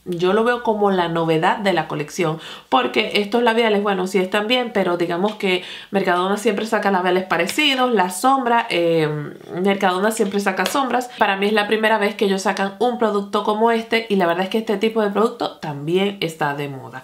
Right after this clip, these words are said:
Por supuesto, la página lo describe como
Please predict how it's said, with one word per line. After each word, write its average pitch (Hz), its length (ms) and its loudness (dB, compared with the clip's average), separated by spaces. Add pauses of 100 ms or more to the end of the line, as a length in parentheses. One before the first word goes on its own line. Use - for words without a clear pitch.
Por 214 140 -2
supuesto, 220 400 0
la 185 160 0
página 226 320 0
lo 226 100 4
describe 226 520 2
como 185 600 0